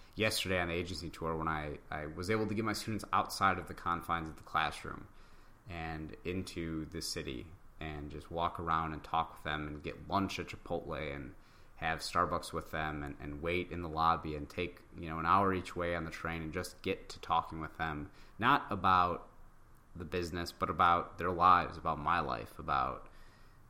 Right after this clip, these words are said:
you know, they, a lot of students were, were asking me questions about what I was like as an undergraduate student or what I, how I got into this, and did I always know that I wanted to be a teacher? And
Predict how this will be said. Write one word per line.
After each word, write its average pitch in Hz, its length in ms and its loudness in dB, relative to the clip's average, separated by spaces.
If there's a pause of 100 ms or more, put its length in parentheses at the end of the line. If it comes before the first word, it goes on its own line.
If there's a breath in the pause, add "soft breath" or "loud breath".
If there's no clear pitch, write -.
you 80 140 -12
know, 71 160 -10
they, 85 220 0 (100)
a 80 140 0
lot 82 160 2
of 82 80 -6
students 80 340 -8
were, 82 180 -6 (220)
were 85 140 -2
asking 82 300 -4
me 82 40 -4
questions 92 400 -2
about 76 420 -2 (120)
what 76 160 -4
I 101 140 6
was 135 120 4
like 82 220 0
as 82 100 -4
an 80 140 -6
undergraduate 73 400 -4
student 73 300 -6
or 69 200 -6
what 71 320 -4
I, 82 420 4
how 95 200 2
I 104 160 6
got 92 180 2
into 85 240 -6
this, 76 220 -6
and 82 80 -6
did 98 100 2
I 107 120 10
always 117 220 8
know 139 160 4
that 131 100 6
I 117 40 8
wanted 95 200 4
to 76 60 -6
be 76 60 -4
a - 40 -8
teacher? - 440 -8 (380 loud breath)
And 98 420 2